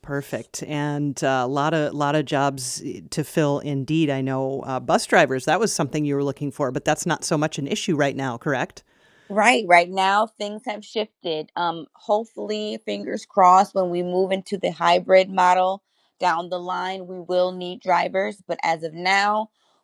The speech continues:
Speaker 2: we are definitely in need of childcare assistants and custodians.
Speaker 1: So talk to me a little bit about the childcare assistant position. Uh, does that happen in a school, and a little bit more about that job?
Speaker 2: Yeah, so for the childcare assistant position,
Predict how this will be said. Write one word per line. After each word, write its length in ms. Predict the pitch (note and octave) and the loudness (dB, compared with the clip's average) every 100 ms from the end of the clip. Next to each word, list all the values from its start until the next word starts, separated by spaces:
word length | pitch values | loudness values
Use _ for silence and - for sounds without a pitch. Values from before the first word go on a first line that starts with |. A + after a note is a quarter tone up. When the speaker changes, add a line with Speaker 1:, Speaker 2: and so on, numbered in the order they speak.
| F#3 | -10
Speaker 2:
we 160 | G3+ - | -6 -2
are 240 | E3+ F3+ | 0 0
definitely 720 | F3 F#3 G3+ - F#3+ F3+ F3+ | 0 2 2 -2 -6 -6 -6
in 300 | E3+ F3+ F3 | -8 -10 -8
need 300 | E3 E3 E3 - | -6 -6 -6 -2
of 220 | D#3+ D#3 | -4 -4
childcare 720 | - F#3 F3+ F3+ - F#3 F3 | -4 4 6 4 2 0 0
assistants 640 | F3+ - F3 - D#3+ E3+ - | 0 -4 -6 -6 -8 -8 -10
and 180 | D#3 D3+ | -10 -4
custodians. 760 | E3+ - - - - - G#3 - - - | -6 4 4 4 0 -6 -12 -14 -18 -8
Speaker 1:
So 140 | - | -2
talk 220 | D4+ D4+ - | 2 2 4
to 80 | |
me 100 | E4+ | 2
a 60 | E4 | 4
little 200 | C#4 C4 | 4 4
bit 100 | B3 | 4
about 180 | A#3 A3 | 4 2
the 80 | G3+ | 0
childcare 600 | - E3+ F#3 - F#3 D#3+ | 0 2 2 0 0 0
assistant 480 | - E3 - D3 | 0 -2 -2 -2
position. 600 | E3 C#3+ D3 - D3+ C3+ | -2 0 0 0 -2 -2
Uh, 320 | C3+ C#3+ D3+ C#3+ | -2 -2 -2 -2
does 160 | C3+ | -2
that 220 | D#3 C#3+ | 0 0
happen 280 | D#3 D#3+ D3+ | -2 -2 -2
in 220 | - E3+ | 0 0
a 60 | D#3 | 0
school, 540 | - - C4+ C#4 C#4 | -2 2 6 8 8
and 360 | G3+ F3 E3+ D#3+ | 6 4 0 2
a 180 | E3 D#3+ | 2 4
little 200 | F3 E3 | 2 2
bit 160 | E3+ | 0
more 200 | E3 D#3+ | 0 0
about 280 | D#3 C#3+ C3 | 0 0 0
that 180 | C#3 - | -2 -2
job? 260 | C#3 A2+ B2 _ _ _ _ _ - - | -4 -4 -10 _ _ _ _ _ -20 2
Speaker 2:
Yeah, 280 | D4 F4+ A3+ | 8 8 8
so 220 | - A3 | 6 4
for 160 | A3 | 4
the 120 | G3+ G3 | 2 2
childcare 580 | A#3+ G#3+ C#4 - G#3 | 4 4 4 0 0
assistant 520 | A3 - F3+ - F3 - _ _ _ - | 0 -4 -12 -8 -8 -10 _ _ _ -4
position, 600 | F#3+ F3+ - E3 D#3+ | 0 0 -2 -6 -6